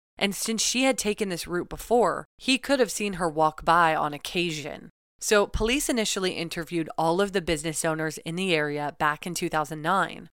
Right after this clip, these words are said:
but it took some time to find that Tim's statements were suspicious because in two thousand eleven, they reviewed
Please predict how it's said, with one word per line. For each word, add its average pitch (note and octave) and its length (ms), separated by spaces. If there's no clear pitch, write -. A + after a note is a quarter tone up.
but G3+ 120
it - 80
took B3+ 180
some D4 180
time F3 280
to F3 80
find E3 280
that - 120
Tim's F3+ 280
statements D#3+ 560
were D#3 120
suspicious - 880
because G#3 360
in G3 100
two A#3 160
thousand F3+ 300
eleven, D#3+ 640
they F3+ 200
reviewed F#3 540